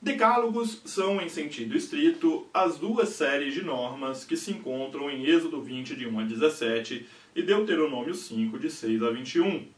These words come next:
Ao lado dessas, ainda existem no Antigo Testamento outras séries com normas. De acordo com a tradição judaica, há um total de seiscentas e treze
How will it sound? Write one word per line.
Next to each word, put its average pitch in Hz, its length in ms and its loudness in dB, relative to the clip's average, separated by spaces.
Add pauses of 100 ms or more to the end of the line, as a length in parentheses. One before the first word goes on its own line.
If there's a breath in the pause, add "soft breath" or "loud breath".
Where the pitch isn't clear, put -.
(600 soft breath)
Ao 151 160 6
lado 151 240 2
dessas, 143 560 0
ainda 131 280 -2
existem 117 460 -6
no 107 80 -2
Antigo 151 320 0
Testamento 117 800 -6 (240 loud breath)
outras 302 380 0
séries 196 640 2
com 226 160 -2
normas. - 680 2 (400 soft breath)
De 180 120 2
acordo 202 420 2
com 156 80 -4
a 127 60 0
tradição 117 520 -4
judaica, 127 640 -2 (320 soft breath)
há 269 140 4
um 285 100 -2
total 165 400 2
de 180 120 -8
seiscentas 175 520 -4
e 160 60 -4
treze 131 920 -4